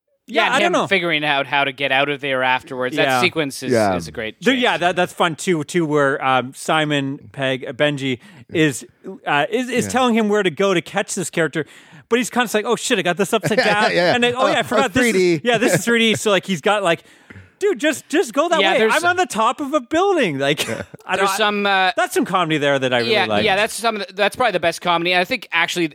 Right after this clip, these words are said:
Speaker 1: it's also Rebecca Ferguson's face,
Speaker 2: Yeah.
Speaker 1: facial reactions
Speaker 3: <laughs> Yeah.
Speaker 1: to Benji. Her and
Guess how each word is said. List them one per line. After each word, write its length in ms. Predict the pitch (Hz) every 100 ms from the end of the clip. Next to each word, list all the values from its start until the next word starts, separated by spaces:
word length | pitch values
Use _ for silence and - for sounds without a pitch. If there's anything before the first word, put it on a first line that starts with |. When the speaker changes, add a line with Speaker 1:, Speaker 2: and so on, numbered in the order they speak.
| -
Speaker 1:
it's 240 | 160 - 160
also 280 | 165 -
Rebecca 400 | 185 156 156 156
Ferguson's 640 | 160 - 156 156 - 147 -
face, 520 | - 165 160 - - - _ _ _
Speaker 2:
Yeah. 260 | 151 143 127
Speaker 1:
facial 160 | 185
reactions 440 | 175 165 170 180 117
Speaker 3:
<laughs> 0 |
Yeah. 80 |
Speaker 1:
to 120 | 113 175
Benji. 300 | 170 180 - - - -
Her 240 | - 302
and 260 | 330 277